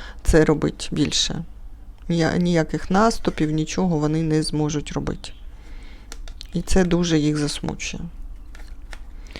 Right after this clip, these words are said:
Це на енергетичному плані.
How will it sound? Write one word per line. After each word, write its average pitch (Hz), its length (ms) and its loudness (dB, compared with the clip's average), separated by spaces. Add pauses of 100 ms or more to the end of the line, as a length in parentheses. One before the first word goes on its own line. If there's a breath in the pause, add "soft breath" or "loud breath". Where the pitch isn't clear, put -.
(720 loud breath)
Це 196 220 8
на 165 360 8
енергетичному 160 840 2
плані. 135 460 -2